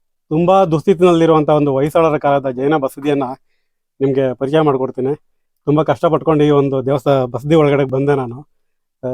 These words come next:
ಯಾವ ಥರ ಇದೆ ಅಂತ ಹೇಳಿದ್ರೆ, ಈ ಹಳೆಯ ಕಾಲದ ಬೂತ್ ಬಂಗ್ಲೆಗಳಲ್ಲಿ ಸೆಟ್ ಹಾಕಿರ್ತಾರಲ್ವ, ಆ ರೀತಿ ಇದೆ. ಆ, ಉಸಿರು ಬಿಗಿ ಇಟ್ಕೊಂಡು ನೋಡಿ ಯಾವ ಥರ ಈ ದೇವಸ್ಥಾನ, ಈ ಜೈನ ಬಸದಿ ಇದೆ ಅಂತ.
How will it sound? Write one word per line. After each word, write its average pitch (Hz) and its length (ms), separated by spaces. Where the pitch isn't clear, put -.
ಯಾವ 127 300
ಥರ 170 140
ಇದೆ 160 240
ಅಂತ 165 180
ಹೇಳಿದ್ರೆ, 151 380
ಈ 139 40
ಹಳೆಯ 151 260
ಕಾಲದ 151 320
ಬೂತ್ 143 240
ಬಂಗ್ಲೆಗಳಲ್ಲಿ 139 640
ಸೆಟ್ 131 160
ಹಾಕಿರ್ತಾರಲ್ವ, 131 560
ಆ 135 80
ರೀತಿ 151 300
ಇದೆ. 135 200
ಆ, 127 40
ಉಸಿರು 127 440
ಬಿಗಿ 151 200
ಇಟ್ಕೊಂಡು 156 320
ನೋಡಿ 139 160
ಯಾವ 135 160
ಥರ 147 140
ಈ 139 120
ದೇವಸ್ಥಾನ, 135 460
ಈ 135 240
ಜೈನ 147 240
ಬಸದಿ 135 340
ಇದೆ 123 140
ಅಂತ. 117 180